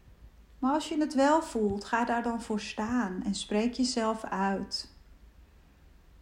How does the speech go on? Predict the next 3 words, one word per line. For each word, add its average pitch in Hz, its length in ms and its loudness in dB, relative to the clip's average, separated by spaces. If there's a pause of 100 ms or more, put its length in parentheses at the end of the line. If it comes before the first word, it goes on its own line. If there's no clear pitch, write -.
(2000)
Laat 220 260 -4
jezelf 240 460 2
horen. 190 640 2